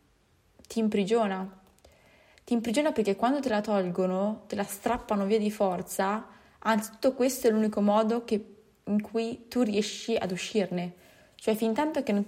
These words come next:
non ti viene strappata via questa routine, tu ci sei dentro. E soprattutto quando te la strappano via sei perso, perso.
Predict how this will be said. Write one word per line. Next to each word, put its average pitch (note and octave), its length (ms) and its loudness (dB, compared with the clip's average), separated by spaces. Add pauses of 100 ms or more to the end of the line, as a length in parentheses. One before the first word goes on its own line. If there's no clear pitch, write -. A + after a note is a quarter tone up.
non G#3 200 4
ti G#3+ 80 -2
viene A3+ 140 2
strappata G#3 480 -2
via G3+ 180 0
questa G3 260 -4
routine, C4 480 -2
tu C4 380 0 (640)
ci G#3+ 120 -4
sei A3 180 2
dentro. F#3 720 -2 (1300)
E A#3 40 4
soprattutto C#4+ 420 2
quando C4 240 4
te C4 80 -4
la B3 80 0
strappano - 420 -2
via C#4 160 0
sei F3+ 200 -2
perso, E3+ 720 -2 (100)
perso. F#3+ 800 0